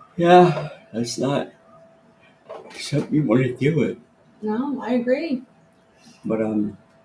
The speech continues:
Speaker 1: you know, well wishes out to them and their families.
Speaker 2: I agree, and
Speaker 1: For
Speaker 2: I hope
Speaker 1: sure.
Speaker 2: they're out soon.
Speaker 1: Especially during Thanksgiving.
Speaker 2: <gasps> Yeah,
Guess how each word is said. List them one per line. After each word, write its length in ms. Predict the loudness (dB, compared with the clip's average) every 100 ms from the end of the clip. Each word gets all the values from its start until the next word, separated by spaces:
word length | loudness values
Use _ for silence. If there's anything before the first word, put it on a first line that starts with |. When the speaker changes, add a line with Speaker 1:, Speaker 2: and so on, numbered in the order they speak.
| _ _ -6
Speaker 1:
you 100 | -2
know, 100 | 0
well 240 | 2 4 6
wishes 300 | 4 0 0
out 140 | 0
to 80 | 0
them 180 | 2 4
and 100 | 4
their 100 | 2
families. 600 | 4 4 4 2 -4 -10 -12
Speaker 2:
I 220 | -6 -4
agree, 380 | -4 -2 0 0
and 80 | 0
Speaker 1:
For 0 |
Speaker 2:
I 60 |
hope 200 | 2 2
Speaker 1:
sure. 20 | 2
Speaker 2:
they're 160 | -2 -4
out 200 | -6 -6
soon. 560 | -8 -2 -2 -4 -12 _ _ _ _ _ _ _ _ _ _ -20 _ _ -14
Speaker 1:
Especially 480 | 0 4 6 4
during 240 | 0 -2 -4
Thanksgiving. 680 | -8 -6 4 4 4 -2 -10 _ _ _ _
Speaker 2:
<gasps> 380 | -20 -4 -2 0 2 0 0 2
Yeah, 180 | 2